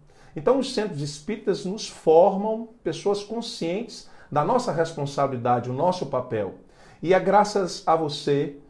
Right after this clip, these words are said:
e é graças a nós, trabalhadores, que os centros espíritas, eles,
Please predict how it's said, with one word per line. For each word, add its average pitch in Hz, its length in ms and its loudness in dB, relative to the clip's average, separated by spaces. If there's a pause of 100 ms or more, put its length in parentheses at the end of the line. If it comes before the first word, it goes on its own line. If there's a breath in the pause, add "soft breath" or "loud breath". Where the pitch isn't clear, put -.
(200 soft breath)
e 135 60 4
é 147 80 6
graças 151 420 2
a 139 120 6
nós, 139 320 2
trabalhadores, 127 680 2
que 156 100 -8
os - 160 -8
centros 170 280 -8
espíritas, 160 720 -8 (240 soft breath)
eles, 151 960 -4